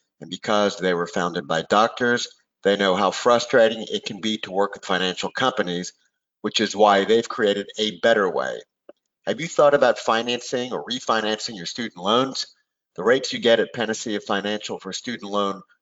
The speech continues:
refinance do not go up because of your credit score, your debt, or your income level. With no loan maximums or cosigner requirements, their student loan refinance is based on the respect that physicians deserve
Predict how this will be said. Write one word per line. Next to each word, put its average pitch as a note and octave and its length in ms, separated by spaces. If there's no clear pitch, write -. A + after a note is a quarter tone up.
refinance A2 720
do G#2 140
not A2 280
go G#2 200
up G#2+ 240
because G2 340
of F2+ 60
your E2 100
credit G#2+ 320
score, G#2+ 480
your F#2 160
debt, G#2 400
or E2+ 60
your F2+ 200
income A2 320
level. D2+ 440
With G2+ 180
no A#2 260
loan B2 320
maximums A#2 680
or G#2+ 240
cosigner G#2 680
requirements, A2+ 800
their F#2+ 120
student B2 380
loan A2 340
refinance G2+ 760
is - 80
based G2 360
on F#2+ 300
the F#2 160
respect G#2 560
that - 180
physicians G2 480
deserve A2+ 560